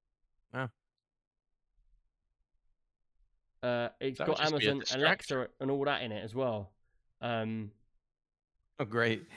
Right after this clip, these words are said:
Speaker 1: You're gonna order stuff through your robot. Listen, get me a new
Speaker 2: but you see, it's
Speaker 1: motherboard.
Speaker 2: got its little brick and it's got its little charging station. Do you see it or not?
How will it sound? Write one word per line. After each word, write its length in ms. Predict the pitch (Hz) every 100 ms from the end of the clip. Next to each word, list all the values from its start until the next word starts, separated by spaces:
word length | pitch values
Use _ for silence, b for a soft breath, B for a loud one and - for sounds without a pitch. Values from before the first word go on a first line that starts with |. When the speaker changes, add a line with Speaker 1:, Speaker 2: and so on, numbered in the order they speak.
| B
Speaker 1:
You're 180 | - 143
gonna 120 | 151
order 200 | 147 139
stuff 260 | 139 - 120
through 140 | - 120
your 100 | 113
robot. 420 | 120 120 101 85
Listen, 260 | 131 - 101
get 160 | 123
me 200 | 110 120 110
a 240 | 101 98
new 140 | 101
Speaker 2:
but 100 | 107
you 60 | 202
see, 160 | 196 226
it's 100 | 180
Speaker 1:
motherboard. 40 |
Speaker 2:
got 100 | 196 180
its 60 |
little 180 | 185 185
brick 260 | - 202 190
and 80 |
it's 80 | 160
got 100 | 160
its 80 | 151
little 140 | 160 156
charging 420 | 185 185 180 139
station. 560 | - 123 110 113 98 - _ _ _ _ _ _ _ _ _ _ _ _ _ _ _ _ _ _ _ _ _ _ _ _ _ _ _
Do 60 | -
you 60 | 107
see 180 | 151
it 100 | 185
or 120 | 143 120
not? 280 | 120 107